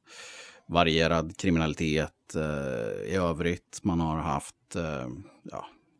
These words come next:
inte varit etablerad på arbetsmarknaden och kanske försörjt sig via kriminalitet och, och såna här saker då. Missbruk förstås är ju en viktig riskfaktor också. Så att det är ju en stor del av arbetet är ju att skaffa sig så god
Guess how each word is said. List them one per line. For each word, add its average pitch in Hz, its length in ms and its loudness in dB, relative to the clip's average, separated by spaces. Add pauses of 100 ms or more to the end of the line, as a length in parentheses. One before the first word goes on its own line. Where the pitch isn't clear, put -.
(360)
inte 101 220 4
varit 101 200 6
etablerad 101 440 6
på 107 60 4
arbetsmarknaden 101 1080 4
och 98 120 -2
kanske 98 280 -2
försörjt 98 420 2
sig 101 120 2
via 95 160 2
kriminalitet 90 840 -2
och, 85 260 -8
och 92 80 -6
såna 78 180 -4
här 69 120 -4
saker - 320 -8
då. - 120 -6 (120)
Missbruk 85 560 2
förstås - 440 -4
är 87 40 -6
ju 82 60 -4
en 76 120 -4
viktig 80 400 -10 (680)
riskfaktor 85 540 0
också. 73 360 -6 (1200)
Så 120 120 -2
att 104 60 -2
det 123 60 6
är - 20 8
ju 127 120 8 (100)
en 110 60 2
stor 113 180 4
del 120 140 8
av 95 80 6
arbetet 87 460 4
är 85 80 6
ju 82 100 6
att 76 160 0
skaffa 85 340 0
sig 82 160 0
så 82 120 0
god 82 600 0